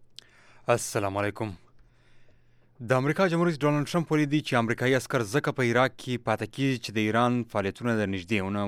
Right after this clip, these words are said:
وڅاري، خو د عراق جمهور رئیس بهرام صالح ویلي دي په دې پریکړه کې امریکا د هغوی نه اجازه نه ده اخیستې. د عراق جمهور رئیس ویلي دي چې د ټرمپ په دې خبرو حیران شوی دي. د جمهور رئیس ټرمپ، د څرګندونو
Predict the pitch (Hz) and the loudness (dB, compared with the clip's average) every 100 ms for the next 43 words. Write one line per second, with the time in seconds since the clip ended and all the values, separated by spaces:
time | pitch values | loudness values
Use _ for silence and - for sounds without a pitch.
0 | 98 123 - 139 143 123 131 113 113 131 | -2 -2 2 2 2 -2 -4 0 2 2
1 | 113 123 131 135 113 113 101 107 113 107 | 0 -2 0 -2 -4 -4 0 2 0 -2
2 | 107 110 135 135 131 127 - - - - | -2 -2 0 -2 0 -2 -2 -16 -20 -18
3 | - 127 180 - 170 165 147 160 156 117 | -6 4 6 6 -2 -2 -2 0 2 0
4 | 117 131 113 107 101 120 107 95 95 90 | 0 0 2 2 2 -2 -2 0 0 0
5 | 120 _ - - 95 95 - 107 - 98 | -4 _ -16 -8 -6 -6 -8 -8 -8 -8
6 | - - _ - - - 127 143 139 139 | -12 -20 _ -20 -16 0 4 4 2 2
7 | 143 147 - 139 139 147 143 120 120 - | 0 -2 0 0 2 0 -2 -2 -2 0
8 | 156 151 123 117 113 127 107 95 92 95 | -2 0 -2 -2 -2 -2 -2 -2 -4 -4
9 | 117 85 87 82 - - - - - - | -6 -6 -10 -14 -20 -20 -20 -20 -20 -6
10 | 117 107 120 131 - - 143 131 - 139 | -4 0 0 0 -2 -2 0 -2 -4 -2
11 | 135 139 139 143 - - - - - - | 2 2 2 -2 -6 -20 -20 -20 -20 -20
12 | _ - - - 123 - 113 123 131 147 | _ -20 -18 -4 -2 -2 0 2 2 2
13 | 143 135 | 0 0